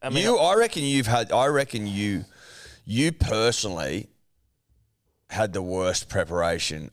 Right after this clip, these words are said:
Speaker 2: I think, in the history of marathon running.
Speaker 1: <laughs> Yeah.
Speaker 2: I actually do.
Speaker 1: <laughs> It was
Speaker 2: I don't thi-, I can't see how cou-, it, I don't see how you could have a worse preparation.
Speaker 1: And again, you'll see it in the series.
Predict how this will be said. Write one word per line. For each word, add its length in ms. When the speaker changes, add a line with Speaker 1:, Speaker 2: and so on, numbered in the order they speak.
Speaker 2:
I 260
think, 320
in 80
the 80
history 460
of 80
marathon 480
running. 360
Speaker 1:
<laughs> 60
Yeah. 800
Speaker 2:
I 100
actually 260
do. 360
Speaker 1:
<laughs> 40
It 160
was 440
Speaker 2:
I 140
don't 200
thi-, 160
I 140
can't 280
see 220
how 180
cou-, 140
it, 220
I 140
don't 260
see 220
how 140
you 160
could 140
have 180
a 40
worse 380
preparation. 480
Speaker 1:
And 120
again, 380
you'll 160
see 300
it 80
in 100
the 100
series. 680